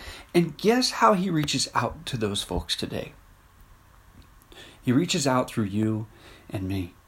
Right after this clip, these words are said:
Jesus was on his way to Jerusalem to speak with the ceremonially clean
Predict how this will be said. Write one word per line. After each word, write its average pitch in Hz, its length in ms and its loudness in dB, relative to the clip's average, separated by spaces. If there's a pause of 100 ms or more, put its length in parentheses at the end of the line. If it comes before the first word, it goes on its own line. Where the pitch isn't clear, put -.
(260)
Jesus 208 420 2
was 165 140 4
on 156 140 4
his 139 120 4
way 135 160 4
to 135 80 2
Jerusalem 127 680 2
to 123 100 -2
speak 131 400 2
with 123 260 2
the 117 80 -2
ceremonially 131 1080 4
clean 120 640 2